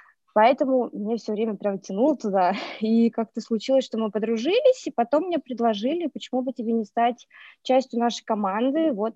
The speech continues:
мы так проработали какое-то время. Потом, конечно, э, все-таки карантин в двадцатом году очень поменял многие жизни.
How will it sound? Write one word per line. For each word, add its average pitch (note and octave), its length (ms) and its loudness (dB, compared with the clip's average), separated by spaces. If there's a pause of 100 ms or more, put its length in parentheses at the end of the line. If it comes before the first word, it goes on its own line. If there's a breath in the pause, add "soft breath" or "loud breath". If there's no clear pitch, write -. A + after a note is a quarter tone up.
мы A3 120 -6
так G3+ 120 -8 (120)
проработали G3+ 600 -2
какое-то A#3+ 420 -4
время. G#3+ 540 -2 (1400 soft breath)
Потом, A#3 300 -2
конечно, G#3+ 800 0
э, G3 320 -4
все-таки A3+ 420 -2
карантин A3+ 640 4
в G3+ 40 4
двадцатом A#3+ 580 2
году G#3+ 360 2
очень A3+ 320 2
поменял G#3 560 4
многие G3 540 0
жизни. A#3 560 0